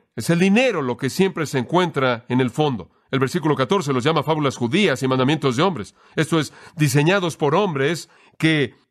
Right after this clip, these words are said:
desvían a la gente de la verdad. Profesan, versículo dieciséis, conocer a Dios, pero con sus obras lo niegan. Son abominables, desobedientes. De hecho, todo lo que hacen demuestra que son réprobos. Bueno, usted entiende la idea.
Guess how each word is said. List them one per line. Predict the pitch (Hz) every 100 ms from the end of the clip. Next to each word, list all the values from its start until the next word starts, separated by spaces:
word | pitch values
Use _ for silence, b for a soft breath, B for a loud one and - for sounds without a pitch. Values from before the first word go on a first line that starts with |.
| _ -
desvían | 156 143 226 247
a | 170
la | 139
gente | 190 190
de | 160
la | 143
verdad. | 135 147 226 165
Profesan, | 156 143 220 190 165
versículo | 131 175 165
dieciséis, | 127 123 123 170 175
conocer | 156 135 - 180
a | 139
Dios, | 185 220
pero | 156 127
con | 131
sus | 127 135 170
obras | 185 160
lo | 139
niegan. | 127 156 214 127 131 B B
Son | - 180
abominables, | 175 131 131 143 202 156 127
desobedientes. | 127 135 127 151 202 147 127
De | 160
hecho, | - 160 117 B B -
todo | 208 254
lo | 180
que | 170
hacen | 214 202
demuestra | 151 135 202 202 143
que | -
son | - 170
réprobos. | 160 190 - 113 95 - _ _
Bueno, | 185 165
usted | 202
entiende | 196 147 165 151
la | 143
idea. | 139 147